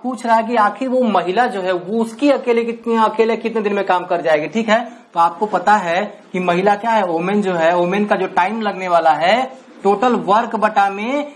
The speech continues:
efficiency, उसकी efficiency कितनी है, दो है, दो नवा अठारह, यानी कि वो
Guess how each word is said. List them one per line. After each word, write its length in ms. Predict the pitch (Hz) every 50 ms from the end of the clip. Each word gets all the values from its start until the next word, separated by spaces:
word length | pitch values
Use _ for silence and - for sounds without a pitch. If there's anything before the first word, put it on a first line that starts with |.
| - -
efficiency, 680 | 202 208 202 220 214 214 - 208 202 208 202 208 247 233
उसकी 240 | 220 202 - - 220
efficiency 440 | 208 - 208 208 226 220 214 240 220
कितनी 340 | 208 226 214 - 254 277 254
है, 200 | 208 202 175 143 - -
दो 140 | 170 185 202
है, 360 | 190 185 185 170 147 - - - - - _ -
दो 160 | 151 139 170 185
नवा 260 | 185 180 185 185 180
अठारह, 420 | 180 165 - 170 165 170 170 165 160
यानी 240 | 156 160 175 180 180
कि 140 | - 196 185
वो 200 | 175 180 190